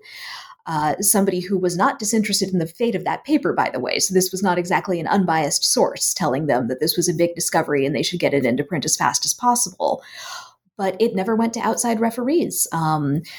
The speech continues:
they printed those D N A papers. There were actually three D N A papers, the Watson Crick paper,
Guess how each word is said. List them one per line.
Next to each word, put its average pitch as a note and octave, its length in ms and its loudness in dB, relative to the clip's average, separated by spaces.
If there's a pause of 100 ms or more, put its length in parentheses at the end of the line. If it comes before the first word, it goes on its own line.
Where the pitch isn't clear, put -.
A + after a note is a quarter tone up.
(140)
they F3 200 2
printed G3+ 560 -2
those F3 640 0
D G3 220 0
N G3+ 140 2
A F#3 200 2
papers. A3 400 -4
There F3 100 -2
were F3 80 2
actually E3+ 340 0
three C#3 260 0
D D#3+ 160 2
N B2+ 100 0
A E2+ 100 -4
papers, - 460 -2
the F#3 80 -2
Watson E3+ 360 2
Crick F3 300 -4
paper, D#3+ 540 0